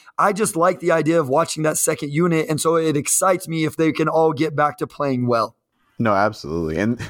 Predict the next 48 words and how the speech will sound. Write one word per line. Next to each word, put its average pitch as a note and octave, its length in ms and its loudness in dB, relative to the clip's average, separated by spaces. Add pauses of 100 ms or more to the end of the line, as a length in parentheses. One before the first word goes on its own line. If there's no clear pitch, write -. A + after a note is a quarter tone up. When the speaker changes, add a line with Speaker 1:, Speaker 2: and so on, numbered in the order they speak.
(140)
Speaker 2:
that's, B2 260 -2
that's C3+ 320 -2
a C3 40 -2
unit C3+ 460 0
that A2 260 2
should D#3 200 0
also C#3+ 240 0
be C3+ 100 2
able A#2+ 120 0
to, A2+ 100 2
like, G2+ 180 0
get A#2+ 160 2
up A#2 140 2
and A2+ 100 0
down G#2 200 0
the F2 40 -6
floor F#2 420 0
and F2+ 200 0
run F#2+ 160 2
a F#2+ 40 -2
little E2 260 -2
bit D#2+ 200 0
as E2+ 220 -4
well. E2+ 420 0 (220)
Uh, F#2 120 0
like, F2+ 400 -4 (140)
Olynyk A2+ 380 0
is G#2 140 -2
good G#2+ 200 0
in G#2 140 -2
transition G#2 560 -2
when G2+ 100 0
he G2 60 0
gets G2 180 -2
the A2 100 -2
opportunity. G2 680 -2 (280)
Uh, G2 140 0
Bagley G2+ 480 0
is F#2+ 180 0
a F#2+ 220 2
opportunistic, G2+ 840 -4
like, G2+ 100 -2
transition G2 480 -4
guy F#2+ 320 2
in G2 140 0
Sacramento. F#2+ 640 -2
You'll, A2 300 0
you'll, A#2+ 180 0